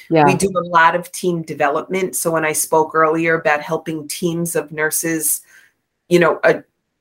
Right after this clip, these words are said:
Speaker 2: reconnect with their purpose and
Speaker 1: Yeah.
Speaker 2: passion and then start looking forward, we
Speaker 1: Mm-hmm.
Speaker 2: do a significant amount of that work in hospitals across the country. It's typically
Speaker 1: Okay.
Speaker 2: a full,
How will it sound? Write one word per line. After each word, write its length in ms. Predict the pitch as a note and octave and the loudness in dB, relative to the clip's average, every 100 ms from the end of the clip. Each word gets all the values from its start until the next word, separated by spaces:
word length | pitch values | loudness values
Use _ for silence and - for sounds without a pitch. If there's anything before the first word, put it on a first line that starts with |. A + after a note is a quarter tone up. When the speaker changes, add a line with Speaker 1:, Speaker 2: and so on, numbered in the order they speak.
| - | -6
Speaker 2:
reconnect 720 | E3 G3+ G3+ A#3 F3+ E3+ - | 2 2 2 0 2 0 -2
with 160 | E3+ E3+ | -8 -2
their 140 | D#3 | -2
purpose 640 | D3+ D#3+ D#3 G#3+ B3 - - | 0 0 2 0 0 -4 -6
and 160 | E3 D#3+ | -6 0
Speaker 1:
Yeah. 200 | E3 D3+ | 4 4
Speaker 2:
passion 300 | - - G3+ - - | 2 -2 -6 -8 -6
and 120 | E3+ | -2
then 160 | E3 D#3+ | 0 0
start 400 | - D#3+ D3 E3 | 0 2 2 -2
looking 320 | D#3 E3 D#3 | -4 -6 -6
forward, 640 | - E3 D#3+ F#3 A3+ A#3+ - - - - | 2 4 4 4 2 0 -10 -20 -6 2
we 200 | D#3+ F3 | 6 6
Speaker 1:
Mm-hmm. 120 | D3+ | 4
Speaker 2:
do 240 | D3+ E3+ - _ - | 2 -2 -2 _ -4
a 60 | D#3+ | 0
significant 800 | - F3 D#3+ E3 E3+ F3+ F3+ D#3+ | 0 0 -2 -4 -2 -4 -2 -2
amount 460 | D#3 D#3 D3 C#3+ - | -2 0 0 -2 -6
of 160 | C#3 C3+ | -8 0
that 280 | C#3 B2+ - | 0 0 0
work 320 | D3 C#3 - | -2 -2 -4
in 200 | D3 C#3+ | -8 -6
hospitals 600 | C#3 D#3+ D#3 - D3+ D3 | -2 -2 -2 -2 -4 -4
across 380 | C#3 - C#3+ C#3 | -6 -2 0 0
the 80 | C#3 | -6
country. 480 | - D#3+ D3+ D#3+ D3+ | -6 -6 -4 -4 -4
It's 180 | C#3+ - | -4 0
typically 560 | G3+ G3 F#3+ F#3 E3+ | 0 2 2 2 4
Speaker 1:
Okay. 120 | D3+ | 4
Speaker 2:
a 60 | C#3+ | 2
full, 160 | D#3+ | 0